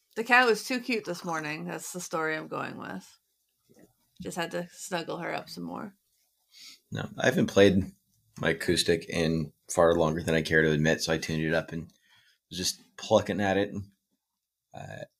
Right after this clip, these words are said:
Speaker 2: every time I, like, go to pick up a guitar, I'm like, "I'm gonna plug in an amp and effects. It's gonna be lots of fun." And then every once in a while, I'm like, "Well, I mean, I, I suppose I could play the acoustic," and then I do. I'm like, "Oh, this is nice."
Speaker 1: Yeah. It's why I
Speaker 2: Yeah.
Speaker 1: like the Acoustasonic, because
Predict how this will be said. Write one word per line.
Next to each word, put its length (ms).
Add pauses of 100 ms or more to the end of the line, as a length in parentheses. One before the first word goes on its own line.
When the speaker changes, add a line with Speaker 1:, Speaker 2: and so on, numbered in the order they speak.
(480)
Speaker 2:
every 220
time 180
I, 40
like, 140
go 80
to 60
pick 200
up 120 (300)
a 60
guitar, 300
I'm 80
like, 180
"I'm 100
gonna 140
plug 280
in 100
an 180
amp 240
and 80
effects. 360
It's 140
gonna 100
be 60
lots 240
of 100
fun." 240
And 140
then 140
every 220
once 180
in 60
a 0
while, 40
I'm 40
like, 220 (440)
"Well, 140
I 20
mean, 160
I, 100
I 140
suppose 420
I 80
could 200 (180)
play 240
the 160
acoustic," 480
and 160
then 80
I 100
do. 140
I'm 80
like, 200
"Oh, 200
this 180
is 120
nice." 480 (160)
Speaker 1:
Yeah. 480 (460)
It's 120
why 60
I 40
Speaker 2:
Yeah. 40
Speaker 1:
like 160
the 120
Acoustasonic, 880
because 600